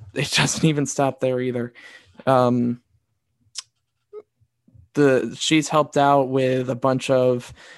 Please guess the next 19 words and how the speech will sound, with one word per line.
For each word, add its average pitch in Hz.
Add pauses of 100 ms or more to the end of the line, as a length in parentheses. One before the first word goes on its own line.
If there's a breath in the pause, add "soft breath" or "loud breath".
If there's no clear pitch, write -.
(120 soft breath)
uh, 123
individual 135 (720)
projects 135
for 131
these 131
people. 131
Uh, 127
she 127
helped 127
build 135
a 127
ramp 131 (520 soft breath)
for 131
one 135
man 131
with 123
a 127 (160)
prosthetic, 123 (380)
uh, 127